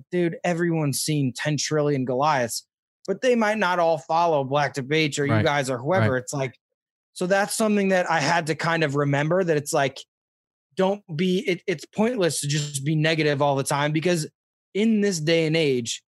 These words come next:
Speaker 1: there's a lot of good fishermen out there capturing a lot of crazy stuff. So, like, just because it's been done before doesn't mean that it's worthless. You know what I
Speaker 2: Right.
Speaker 1: mean? It's like, that's kind of a, uh, not very fulfilling way to think about it.
Speaker 2: Right.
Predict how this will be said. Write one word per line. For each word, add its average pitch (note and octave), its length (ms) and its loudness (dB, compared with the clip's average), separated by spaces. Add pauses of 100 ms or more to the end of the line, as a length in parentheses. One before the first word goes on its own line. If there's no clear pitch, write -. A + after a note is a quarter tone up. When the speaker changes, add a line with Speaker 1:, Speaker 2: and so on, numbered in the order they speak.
(180)
Speaker 1:
there's A#3+ 180 2
a F3+ 80 2
lot D#3 560 2
of D#3+ 100 -2
good D#3+ 220 0
fishermen D#3 480 -2
out C#3 240 0
there D#3 340 2
capturing D#3+ 600 0
a C#3 120 -2
lot C#3+ 360 2
of A#2 100 -8
crazy C#3+ 400 -2
stuff. C#3 380 -2
So, E3 180 -2
like, D3+ 300 0 (420)
just A#3 180 0
because G3+ 300 0
it's D3 140 -8
been D#3 220 0
done D#3 200 2
before C3+ 340 0
doesn't D3 260 0
mean D3+ 240 2
that B2+ 120 2
it's A2+ 140 -4
worthless. - 580 -6
You C#3 80 -2
know E3 80 2
what A#2 80 4
I - 40 4
Speaker 2:
Right. E3 80 2
Speaker 1:
mean? E3 180 0
It's D3+ 160 -4
like, D3+ 100 -4
that's D3+ 160 -6
kind F3+ 260 -4
of D#3 80 -2
a, D3 320 0 (640)
uh, D3 220 0 (440)
not F3 280 0
very F3 180 2
fulfilling D3+ 600 -2
way C3+ 120 2
to B2+ 80 -2
think C3+ 280 -4
about G#2+ 240 -2
it. G#2+ 40 2
Speaker 2:
Right. G2+ 80 0